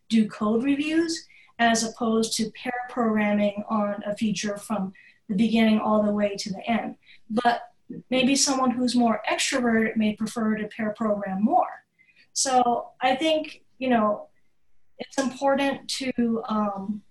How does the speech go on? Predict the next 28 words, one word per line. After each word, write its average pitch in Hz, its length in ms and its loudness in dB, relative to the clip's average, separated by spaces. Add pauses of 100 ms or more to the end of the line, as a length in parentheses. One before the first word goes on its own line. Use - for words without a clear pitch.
(140)
you 233 80 -4
know, - 80 -6
also 240 340 2
choose 226 520 0
work 214 260 -2
environments 277 920 0
or 208 420 2 (100)
work 226 240 -4
culture 226 400 -4
that - 220 -2
cater 226 360 -2
to 220 180 -2
your 208 260 -6
personality 208 720 -2
better. 208 560 -4 (380)
And 226 180 6
this 240 180 6
is 254 180 -2
where 240 420 2
culture 233 360 -4
fit 226 400 -4 (220)
is 233 180 0
so 233 180 2
important 214 480 0 (100)
to 214 120 -4
your 196 180 -4
job 220 360 -2
search. - 480 -6